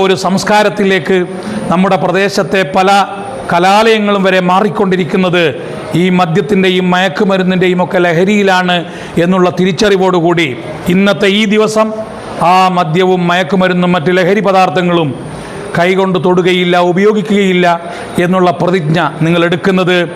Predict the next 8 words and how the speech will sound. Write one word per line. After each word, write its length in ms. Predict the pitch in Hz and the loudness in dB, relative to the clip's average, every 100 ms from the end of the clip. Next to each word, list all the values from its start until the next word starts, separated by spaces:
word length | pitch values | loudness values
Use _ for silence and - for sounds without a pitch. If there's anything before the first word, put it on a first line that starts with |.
| - - - | -10 -10 -4
അത് 100 | 156 165 | 0 0
ഏറ്റവും 500 | 170 - 196 208 202 202 170 | -2 -2 2 2 2 0 0
അർത്ഥം 340 | 190 - 233 226 | -2 0 0 2
ഉൾക്കൊണ്ടുകൊണ്ടായിരിക്കണം 1040 | 202 208 180 180 175 180 185 185 185 175 170 - - 160 | 0 0 0 0 2 2 0 0 -2 -2 -4 -8 -2 0
എന്ന് 140 | 165 165 | 2 2
മാത്രമാണ് 640 | 175 - 214 202 180 175 175 | 0 0 0 2 2 0 0
എനിക്ക് 200 | 170 156 139 | 0 2 2
സൂചിപ്പിക്കുവാനുള്ളത്. 840 | 170 180 175 160 185 185 185 190 | 2 2 0 2 2 2 2 2